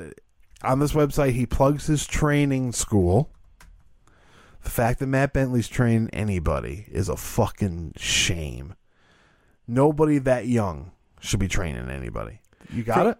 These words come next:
Speaker 2: November first, two thousand five?
Speaker 1: Yeah, you got it? I-, anywhere it doesn't say you now have the opportunity to train with the one of, with one of the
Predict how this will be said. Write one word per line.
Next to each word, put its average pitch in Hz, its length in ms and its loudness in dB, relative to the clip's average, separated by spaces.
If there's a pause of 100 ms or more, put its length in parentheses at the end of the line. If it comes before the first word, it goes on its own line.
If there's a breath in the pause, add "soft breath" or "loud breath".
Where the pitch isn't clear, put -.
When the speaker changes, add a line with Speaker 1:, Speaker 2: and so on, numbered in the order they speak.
(140)
Speaker 2:
November 170 380 2
first, 185 340 2
two 180 80 4
thousand 170 280 2
five? 214 560 0 (140)
Speaker 1:
Yeah, 131 220 2 (180)
you 127 140 -4
got 143 240 4
it? 269 140 -4 (920 soft breath)
I-, 156 280 2
anywhere 214 440 4
it 196 100 2
doesn't 190 280 0
say 185 200 2
you 160 200 4
now 160 240 2
have 156 120 2
the 156 80 -2
opportunity 151 760 2
to 117 60 -6
train 147 300 2
with 139 160 0
the 131 80 4
one 139 500 2 (160)
of, 127 240 2
with 127 340 0
one 123 240 2
of 120 160 0
the 107 100 -2